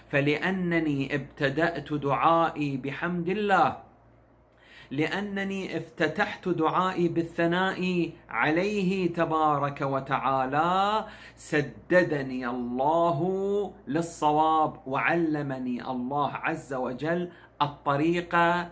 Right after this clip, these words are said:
الصحيح المناسب الذي ينبغي لي أن أسلكه في عبادته بشكل عام وفي الارتباط به بشكل خاص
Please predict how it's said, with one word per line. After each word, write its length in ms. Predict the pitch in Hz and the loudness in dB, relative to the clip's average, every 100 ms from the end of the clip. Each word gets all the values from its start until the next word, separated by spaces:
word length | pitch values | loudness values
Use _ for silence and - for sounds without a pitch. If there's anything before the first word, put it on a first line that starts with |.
| - - 135 | -14 -10 -6
الصحيح 960 | 131 - 120 - 151 156 156 151 - - - - | -6 -4 -4 -2 -2 0 -2 -4 -10 -18 -16 -2
المناسب 1040 | 160 151 143 143 156 156 151 165 165 - - | 0 2 0 0 0 0 -2 -2 -2 -4 -6
الذي 500 | 127 131 143 139 135 | -4 -2 -4 -4 -4
ينبغي 540 | 160 160 135 135 127 | -4 -4 -4 -4 -4
لي 200 | 127 147 | -4 -4
أن 240 | 147 131 120 - | -4 -6 -8 -8
أسلكه 960 | 123 - 151 156 160 147 165 170 170 - - - | -10 -6 -4 -2 0 2 6 6 4 0 -12 -4
في 200 | 170 156 143 | 2 2 2
عبادته 800 | 156 160 156 151 180 190 170 160 | 0 4 4 2 -4 -4 0 0
بشكل 540 | 147 143 190 190 190 185 | -2 -4 -4 -4 -4 -2
عام 640 | 165 185 190 190 185 160 143 - - | 0 0 0 0 -2 -4 -6 -14 -6
وفي 240 | 151 175 | -4 -2
الارتباط 880 | 160 151 151 143 156 156 180 170 165 | -2 -2 -4 -2 -2 2 4 2 0
به 460 | 147 160 160 175 143 | -2 -2 0 0 0
بشكل 500 | 143 151 156 143 139 | -2 -6 -6 -6 -6
خاص 600 | 135 156 160 160 156 139 | -2 0 0 -2 -4 -8